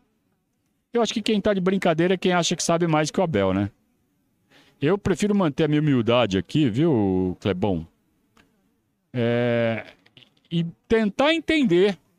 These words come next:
Isso certamente será perguntado pra ele na, na coletiva, e amanhã cedo vocês vão poder conferir isso aqui no nosso canal. Por que ele colocou o Breno Lopes e não o Giovani?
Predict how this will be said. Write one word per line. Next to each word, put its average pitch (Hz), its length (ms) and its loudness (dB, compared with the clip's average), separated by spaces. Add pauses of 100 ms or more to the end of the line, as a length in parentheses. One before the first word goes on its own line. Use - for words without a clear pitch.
Isso 175 260 0
certamente 180 460 0
será 170 180 0
perguntado 143 600 0
pra 120 220 2
ele 117 180 2
na, 104 240 0
na 107 140 0
coletiva, 127 500 0
e 135 60 2
amanhã 127 340 2
cedo 131 280 -2
vocês 113 140 0
vão 113 120 0
poder 110 360 0
conferir 104 460 -2
isso 107 160 -2
aqui 101 160 -4
no 101 60 0
nosso 101 240 -2
canal. 113 420 0 (1400)
Por 143 160 0
que - 120 -2
ele 165 200 0
colocou 110 320 0
o 101 40 0
Breno 104 240 0
Lopes 117 280 0
e 120 60 2
não 120 100 2
o 120 40 0
Giovani? 104 460 0